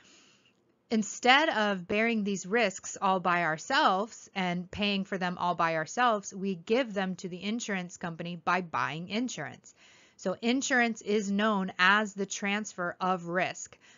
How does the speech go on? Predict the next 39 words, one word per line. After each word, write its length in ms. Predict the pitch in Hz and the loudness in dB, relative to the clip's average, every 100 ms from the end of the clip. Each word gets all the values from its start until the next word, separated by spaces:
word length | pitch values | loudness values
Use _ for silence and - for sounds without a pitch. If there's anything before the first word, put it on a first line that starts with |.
| _ | _
The 80 | 170 | -6
risk 340 | 170 220 220 233 | 2 2 2 -4
of 100 | 220 | 2
crashing 420 | 233 214 - 214 | 4 4 0 -4
your 120 | 208 | -2
car, 280 | 220 214 247 | 2 4 4
you're 200 | 190 175 | 0 -4
transferring 800 | - - 202 214 220 220 202 185 | -6 -2 2 2 0 -4 -4 -4
it 160 | 185 | -6
to 100 | 202 | -6
the 100 | 175 | -6
car 300 | 175 202 208 | -4 0 0
insurance 500 | 196 - 175 156 - | 0 -4 -6 -6 -8
company. 420 | - 147 143 - - - _ | -8 -8 -10 -12 -16 -20 _
The 100 | 190 | -4
risk 360 | 175 196 208 - | 2 4 2 0
of 100 | 202 | -2
your 100 | 196 | 0
house 300 | 185 180 196 | 2 2 0
burning 360 | 240 233 247 240 | -2 0 0 2
down, 300 | 240 262 233 | 2 0 -2
you're 160 | 196 190 | -2 -2
transferring 720 | - - 202 214 - 208 190 | -4 -4 -2 -2 -4 -6 -4
it 160 | 165 - | -4 -6
to 100 | 180 | -8
the 80 | |
homeowner's 540 | 170 185 190 190 175 160 | -4 -2 -2 -2 -4 -6
insurance 480 | 156 - 147 143 - | -8 -8 -8 -8 -10
company. 420 | 147 147 120 - - - - | -10 -8 -10 -10 -16 -16 2
The 140 | 196 | 4
risk 380 | 185 202 214 - | 6 6 6 4
of 240 | 220 180 180 | 4 4 2
getting 300 | 208 202 196 | 2 4 0
sick, 460 | - 214 277 - 196 | 0 2 2 -4 2
you're 160 | 202 | 2
transferring 640 | 196 - 208 214 208 202 | 2 2 2 2 0 2
the 80 | 190 | 4
medical 440 | 180 190 233 233 185 | 4 4 4 2 0
bill 380 | 170 165 165 | 4 4 4